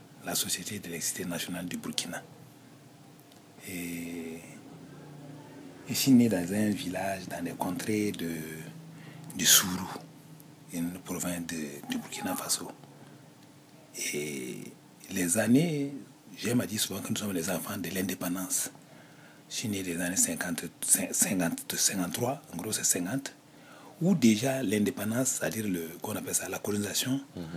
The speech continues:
Speaker 1: après avoir installé ses, ses prémices donc de, de l'administration coloniale, commençait donc à préparer.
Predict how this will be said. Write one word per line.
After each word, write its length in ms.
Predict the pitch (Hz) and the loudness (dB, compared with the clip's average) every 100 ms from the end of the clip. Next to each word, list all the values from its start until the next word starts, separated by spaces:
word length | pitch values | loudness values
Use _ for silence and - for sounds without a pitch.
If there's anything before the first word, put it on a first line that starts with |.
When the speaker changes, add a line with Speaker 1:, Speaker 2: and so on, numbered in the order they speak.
| 80 | -8
Speaker 1:
après 240 | - 147 127 | -6 0 0
avoir 220 | 95 117 | 2 -2
installé 540 | 110 92 90 92 101 | 0 0 0 0 0
ses, 360 | 95 - 76 76 - - | 0 0 -2 -4 -8 -10
ses 220 | - - - | -2 0 0
prémices 500 | - 104 117 - - | 0 2 8 8 6
donc 260 | 101 - - | 0 -4 -4
de, 80 | 85 80 - - - | -6 -6 -12 -16 -10
de 100 | 90 | -4
l'administration 600 | 90 87 80 - - 113 107 | 0 2 2 4 4 2 0
coloniale, 460 | 90 85 98 110 - - - - | -2 0 0 -2 -6 -16 -20 -4
commençait 380 | - 117 101 127 | 2 4 4 4
donc 140 | 104 104 | 2 -2
à 60 | - | -2
préparer. 560 | 95 - - 101 123 | -2 0 0 0 -2